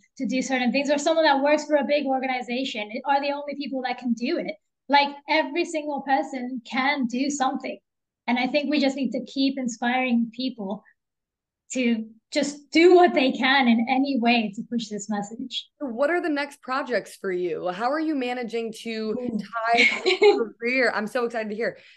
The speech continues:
Speaker 2: to tie your career in with this, because it's one thing to be able to do this and ha-, and do activism, but it's another thing to financially support it too.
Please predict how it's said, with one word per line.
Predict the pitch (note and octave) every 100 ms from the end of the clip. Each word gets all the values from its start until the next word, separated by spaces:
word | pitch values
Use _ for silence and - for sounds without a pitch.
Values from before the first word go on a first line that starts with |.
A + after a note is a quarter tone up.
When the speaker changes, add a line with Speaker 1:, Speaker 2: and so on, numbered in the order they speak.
| -
Speaker 2:
to | C4+
tie | - B3 C4
your | C4+ B3+
career | A#3+ A#3 G3+ A#3+ C#4 A3
in | G3 C#4
with | D#4+ -
this, | G3+ -
because | A3+ B3+
it's | C4 -
one | C#4+ D#4+
thing | D#4 D4
to | A#3
be | C4
able | A#3
to | A3+
do | A3 A3 A#3+
this | A3 G#3+
and | G#3+
ha-, | F#3 -
and | G#3+
do | A3 A#3
activism, | A3+ A3+ G#3+ G3+ G3+
but | G3+
it's | F#3+
another | A3 A3 A#3+
thing | A#3 A3
to | G#3
financially | - G#3 G3 G#3+ G#3 G#3 G3
support | F3+ - - A#3 G#3+
it | F3 -
too. | - G#3+ F3+ - -